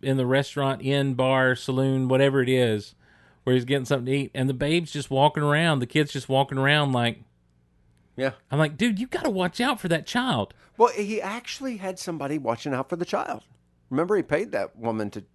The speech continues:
Speaker 2: to watch
Speaker 1: That's
Speaker 2: out
Speaker 1: on
Speaker 2: for him.
Speaker 1: Tatooine.
Speaker 2: Was that on Tatooine?
Speaker 1: That's on Tatooine.
Speaker 2: No, no, no, no. She had asked him for what he wanted to eat. And, uh,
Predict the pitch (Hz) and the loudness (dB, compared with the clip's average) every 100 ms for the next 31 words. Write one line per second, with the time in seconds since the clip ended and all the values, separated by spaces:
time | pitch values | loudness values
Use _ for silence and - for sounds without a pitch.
0 | _ - 104 - - 120 151 - 190 127 | _ -12 -12 -14 2 4 6 4 2 4
1 | 165 151 135 147 98 85 - _ _ _ | 4 4 2 -2 -4 -10 -18 _ _ _
2 | _ _ _ _ _ _ _ _ _ _ | _ _ _ _ _ _ _ _ _ _
3 | _ _ 135 143 165 160 151 165 165 170 | _ _ -12 -6 -4 -4 -6 -6 -6 -4
4 | 180 127 147 135 135 123 117 98 90 311 | -4 -2 -4 -2 -2 -2 -2 -4 -6 -2
5 | 294 220 113 127 170 170 131 107 - 196 | 0 0 0 -2 -4 -2 -2 -2 -4 -2
6 | 196 165 175 - - 147 135 139 139 _ | 0 -2 -2 -6 -6 -4 -2 -4 -10 _
7 | _ _ _ _ _ - 123 117 117 120 | _ _ _ _ _ -4 2 4 2 -2
8 | 127 _ _ _ _ _ _ _ _ - | -12 _ _ _ _ _ _ _ _ -2
9 | 135 131 120 107 120 98 - _ _ _ | 0 2 0 -2 -6 -8 -12 _ _ _
10 | _ _ _ _ _ _ _ _ _ _ | _ _ _ _ _ _ _ _ _ _
11 | _ _ _ _ _ _ _ _ _ _ | _ _ _ _ _ _ _ _ _ _
12 | _ _ _ _ _ - 120 110 110 110 | _ _ _ _ _ 0 2 2 0 -6
13 | - 127 113 | -8 -2 -2